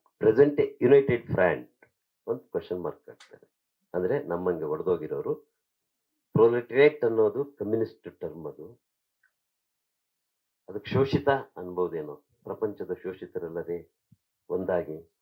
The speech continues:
ನಾವು ಕಳೆದುಕೊಳ್ಳುವುದು ಏನೂ ಇಲ್ಲ ನಮ್ಮ ಸರಪಳಿಗಳನ್ನು ಹೊರತಾಗಿ" ಅಂತ ಕಾರ್ಲ್ ಮಾರ್ಕ್ಸ್ ಹೇಳಿರೋ ಮಾತದು. So, ಆ proletariat cannot present a united front, ಒಂದು ಯುನೈಟೆಡ್ ಫ್ರಂಟ್ ಕಟ್ಟಕ್ಕಾಗಲ್ವಾ ನಾವು? ಕಟ್ಟಕ್ಕಾಗಿಲ್ಲ, ಅದಕ್ಕೇನೆ ನಾವು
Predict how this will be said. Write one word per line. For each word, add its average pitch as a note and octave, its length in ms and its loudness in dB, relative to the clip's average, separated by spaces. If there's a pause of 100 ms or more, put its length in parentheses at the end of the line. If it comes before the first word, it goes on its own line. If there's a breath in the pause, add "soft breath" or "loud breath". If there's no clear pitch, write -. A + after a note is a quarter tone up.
(200)
ನಾವು F#2+ 280 0
ಕಳೆದುಕೊಳ್ಳುವುದು G2 640 -2
ಏನೂ F2+ 300 -4
ಇಲ್ಲ E2 280 -4
ನಮ್ಮ D#2 320 -6 (220)
ಸರಪಳಿಗಳನ್ನು D#2+ 640 -6
ಹೊರತಾಗಿ" C#2 560 -12
ಅಂತ - 220 -20 (680)
ಕಾರ್ಲ್ G2 260 0
ಮಾರ್ಕ್ಸ್ E2+ 320 -4
ಹೇಳಿರೋ C#2 300 -8
ಮಾತದು. C#2+ 600 -20 (600)
So, A2 360 6 (180)
ಆ F#2+ 120 -2
proletariat D3 720 4 (160)
cannot C3+ 240 4 (200)
present D3 280 6
a B2 120 6
united C3+ 360 6
front, C3 240 -4
ಒಂದು A2+ 140 0
ಯುನೈಟೆಡ್ D#3 440 2
ಫ್ರಂಟ್ E3 320 0
ಕಟ್ಟಕ್ಕಾಗಲ್ವಾ F2 680 -4
ನಾವು? - 380 -20 (1040)
ಕಟ್ಟಕ್ಕಾಗಿಲ್ಲ, D#2+ 680 -8 (580 soft breath)
ಅದಕ್ಕೇನೆ F#2 460 -10
ನಾವು D2 140 -12